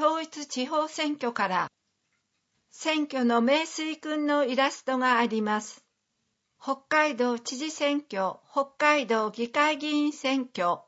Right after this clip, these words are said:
投票日四月七日日曜。岩見沢市議会議員選挙、投票日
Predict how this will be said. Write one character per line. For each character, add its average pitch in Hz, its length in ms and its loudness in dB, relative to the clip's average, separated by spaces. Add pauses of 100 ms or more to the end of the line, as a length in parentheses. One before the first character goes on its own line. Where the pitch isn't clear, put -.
(400)
投 302 240 4
票 294 340 2
日 190 340 -6
四 - 200 -4
月 285 320 -2
七 262 320 0
日 220 380 2
日 240 360 0
曜。 233 380 0 (920)
岩 285 220 4
見 302 140 -4
沢 294 280 2
市 269 180 -6
議 285 180 -4
会 285 300 0
議 240 100 0
員 277 300 0
選 269 360 -2
挙、 175 260 -2 (680)
投 302 220 2
票 294 340 2
日 196 340 -8